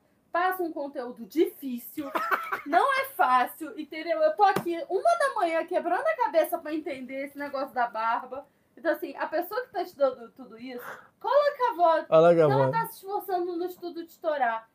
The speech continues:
Speaker 1: É muito importante. A gente
Speaker 2: Realmente.
Speaker 1: tem que se esforçar, quebrar a cabeça no estudo de Torá, pra gente po-,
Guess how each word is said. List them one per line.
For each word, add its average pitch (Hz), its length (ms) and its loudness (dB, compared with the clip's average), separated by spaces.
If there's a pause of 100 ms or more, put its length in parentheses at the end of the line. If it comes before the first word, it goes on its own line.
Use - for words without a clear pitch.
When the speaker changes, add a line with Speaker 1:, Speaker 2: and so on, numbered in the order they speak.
(140)
Speaker 1:
É 320 100 -2
muito 480 340 -2
importante. 285 580 -6
A 254 60 -4
gente 180 80 2
Speaker 2:
Realmente. 165 260 4
Speaker 1:
tem 381 220 -4
que - 60 -20
se 359 100 -6
esforçar, 285 560 -2
quebrar 294 300 -2
a 403 40 -2
cabeça 302 400 0
no 294 80 -10
estudo 285 260 -20
de - 140 -20
Torá, 269 360 -2 (260)
pra 285 180 4
gente 302 200 -6
po-, 302 180 -14